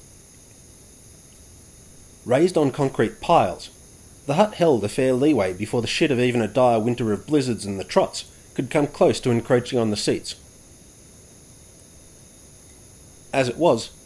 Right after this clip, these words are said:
the base only served for a brief period, sea ice conditions around Datai Island making resupply difficult and hazardous, and the midden left behind by the FIDS, peppered with vintage toothpaste tubes and gum wrappers of the era, is slowly heading downhill under its own weight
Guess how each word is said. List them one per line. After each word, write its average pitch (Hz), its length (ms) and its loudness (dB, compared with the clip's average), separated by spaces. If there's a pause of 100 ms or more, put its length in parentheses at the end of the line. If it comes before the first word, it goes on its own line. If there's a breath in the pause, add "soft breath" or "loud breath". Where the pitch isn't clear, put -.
the 131 80 -2
base 185 360 0
only 160 260 4
served 131 400 2
for 123 120 -2
a 110 60 2
brief 123 300 -4
period, 110 400 -2 (500)
sea 165 200 0
ice 117 140 2
conditions 117 460 -2
around 127 300 2
Datai 107 300 -2
Island 98 380 -4 (300)
making 120 260 -2
resupply 135 540 0
difficult 131 460 -4
and 113 120 -6
hazardous, 131 520 -6 (840 loud breath)
and 131 140 0
the 131 40 4
midden 175 280 2
left 147 220 0
behind 127 420 0
by 113 100 -2
the 104 100 -6
FIDS, 107 420 -4 (680)
peppered 139 340 -2
with 101 200 -4
vintage 123 400 -4
toothpaste 123 520 -6
tubes 120 300 -4
and 101 160 -4
gum 135 200 0
wrappers 104 260 -4
of 104 100 -6
the 113 200 -6
era, 110 240 -2 (760 loud breath)
is 131 120 -4
slowly 170 380 6
heading 139 260 0
downhill 120 520 2
under 120 160 -2
its 117 180 -6
own 139 220 0
weight 123 260 0